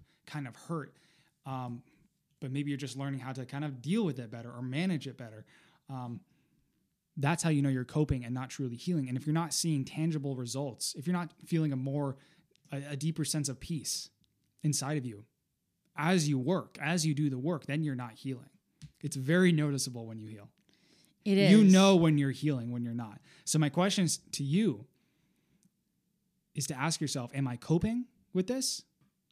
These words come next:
Speaker 1: with the expectation that I'm just gonna be managing this for the rest of my life?" Because if you're only going to cope, that you're just gonna manage it for the rest of your life. That's reality. That's how a lot of people live. And that's why we do what we do, is to tell you that you don't have to live like that.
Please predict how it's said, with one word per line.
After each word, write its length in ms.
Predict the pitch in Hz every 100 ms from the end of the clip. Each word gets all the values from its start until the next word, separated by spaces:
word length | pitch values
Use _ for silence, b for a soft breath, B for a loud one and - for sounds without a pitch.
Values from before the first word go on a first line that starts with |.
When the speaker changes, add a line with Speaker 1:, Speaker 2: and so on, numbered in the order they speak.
| _
Speaker 1:
with 140 | 151
the 100 | 156
expectation 600 | 143 - 147 - 156 156
that 80 | 139
I'm 100 | 135
just 140 | 135 131
gonna 120 | 139
be 100 | 131
managing 600 | 123 127 135 127 135 151 139 _
this 200 | 131 143
for 140 | - 123
the 80 | 113
rest 240 | 117 -
of 60 | 123
my 80 | 110
life?" 400 | 110 226 - _ _ _ _ _ _
Because 240 | - 135 135
if 140 | 123
you're 160 | 131 131
only 160 | 139
going 220 | 131 131 123
to 40 |
cope, 280 | - 202 -
that 260 | 135 151 -
you're 100 | 127
just 140 | 131 -
gonna 120 | 131
manage 280 | 131 139 131
it 40 |
for 100 | 131
the 80 | 120
rest 160 | 120 -
of 20 |
your 80 | 120
life. 200 | 147 156
That's 220 | 123 -
reality. 400 | 117 120 143 156
That's 180 | 123 -
how 220 | 123 110 b b b -
a 40 |
lot 180 | 127 127
of 60 |
people 220 | - 120 117
live. 260 | 175 127
And 80 | 120
that's 180 | 123 -
why 80 | 127
we 140 | 123
do 120 | 120
what 100 | 117
we 100 | 110
do, 260 | 107 170 - _ _ _ _ _ _ _ _ _ _ _ _ _
is 80 | 139
to 60 | 139
tell 160 | 135
you 80 | 127
that 120 | 123 113
you 80 | 117
don't 160 | 117
have 240 | 101 143 165
to 80 | 120
live 180 | 117
like 160 | 127 123
that. 180 | -